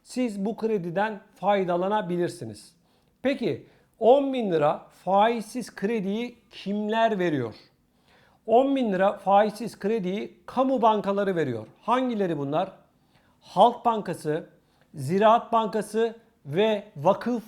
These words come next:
Bank. Evet, bu bankalar emeklimize, emeklilikte yaşa takılan vatandaşlarımıza, ekonomik olarak beş bin liranın altında gelire sahip olan tüm vatandaşlarımızın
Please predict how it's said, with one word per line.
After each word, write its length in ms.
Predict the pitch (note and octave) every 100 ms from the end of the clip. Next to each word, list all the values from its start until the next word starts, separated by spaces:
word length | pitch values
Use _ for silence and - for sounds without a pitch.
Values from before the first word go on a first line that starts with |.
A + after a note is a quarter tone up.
| _ F#3+
Bank. 440 | D3+ - - - _ G#3
Evet, 240 | D#3+ A#2 _ _ _ _ E3
bu 240 | G3 C#4
bankalar 600 | C#4 C4+ A3 G3 C3 C3+ - _ -
emeklimize, 1000 | F3+ A3+ A3 - G#3 G3 E3+ F3+ F#3+ - _ -
emeklilikte 640 | F#3 G3+ G3+ G#3+ G3+ A3
yaşa 220 | G3+ A3
takılan 380 | G3 F#3+ G3 F#3+
vatandaşlarımıza, 1040 | F#3 F#3 F3+ E3+ - E3+ E3 D#3 E3 F3 - -
ekonomik 540 | D#3 G#3+ A#3 B3 A#3
olarak 540 | G#3+ F#3 F3+ F#3 C#3+
beş 300 | F3+ A#3 -
bin 160 | A3 G3
liranın 320 | F#3+ F#3 F3
altında 540 | F3+ G3+ G#3+ G3 G3 E3+
gelire 460 | C3+ F3+ G#3 G3+
sahip 380 | G3 F3+ F#3+ F#3+
olan 300 | F#3 F3+ E3
tüm 200 | G#3+ A3+
vatandaşlarımızın 1000 | G3 F#3 F3+ E3+ - F3 D#3+ D3+ G3